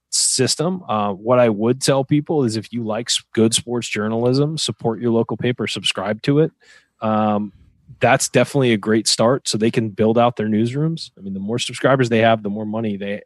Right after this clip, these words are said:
they're gonna spend on their product. Uh, and I would say subscribe to things like The Athletic or any other subscription services if you wanna see better coverage.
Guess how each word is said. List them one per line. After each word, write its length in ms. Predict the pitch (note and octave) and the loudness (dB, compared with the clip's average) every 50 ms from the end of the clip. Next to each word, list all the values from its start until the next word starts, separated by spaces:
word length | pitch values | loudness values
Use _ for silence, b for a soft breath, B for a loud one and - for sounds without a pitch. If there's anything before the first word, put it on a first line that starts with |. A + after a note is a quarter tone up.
| - - | -12 -10
they're 160 | G#2+ G#2 G2+ | -8 -8 -8
gonna 160 | G#2 G2+ G2 | -8 -8 -8
spend 240 | - - A2 G#2 G#2+ | -8 -8 -8 -10 -8
on 80 | G#2 G2+ | -8 -10
their 100 | F#2 F2+ | -12 -12
product. 540 | _ G#2+ G2+ G2+ F#2 E2 - - _ _ b b b b b b b b _ | _ -8 -8 -6 -6 -8 -12 -16 _ _ b b b b b b b b _
Uh, 200 | - F#2 F2+ - - - | -8 -8 -8 -8 -6 -2
and 120 | A2+ A#2 | 0 2
I 80 | A#2+ B2 | 4 4
would 140 | B2 B2 - | 4 4 4
say 400 | - C3 B2+ B2+ C3 C3+ B2+ - - _ | 2 2 2 4 2 2 0 -2 -6 _
subscribe 580 | - - B2 - - - - A2+ A2+ A#2 A2+ | -4 -4 -4 -4 -6 -4 0 0 0 2 0
to 60 | A#2+ | -2
things 220 | - - B2+ A#2+ G#2+ | -4 -2 -2 -2 0
like 200 | A2 A2+ A2+ - | 0 -2 0 0
The 120 | A#2 A#2 | 2 2
Athletic 480 | A2 G#2+ - A2+ A#2 A#2 A#2+ A2 - - | 2 2 2 0 0 2 0 -2 -2 -2
or 320 | G#2+ G#2+ G#2+ G#2+ G#2 - - | 0 0 0 0 -2 -2 -4
any 200 | A2+ A2+ A2+ A#2 | -2 0 0 0
other 120 | A2 A2+ | 0 -2
subscription 540 | - - G#2+ G#2+ - - B2 - - A#2+ G#2 | -4 -4 -4 -6 -4 -6 -4 -2 -2 -2 -2
services 460 | - G2+ F#2 F#2 - - G2 F2+ G2 | 0 -2 -2 -2 -4 -6 -6 -6 -6
if 160 | G#2 - - | -8 -6 -4
you 80 | A2+ G#2 | -4 -2
wanna 220 | G2+ G2+ G#2+ A2 | 0 0 0 0
see 120 | - - G#2+ | -2 -2 -2
better 260 | F#2 G#2 F#2+ F#2 F#2+ | -2 0 -2 -2 -2
coverage. 480 | - G#2+ G#2+ G#2+ F#2 F2 D#2+ - - | -2 -2 -2 -2 -2 -4 -12 -14 -18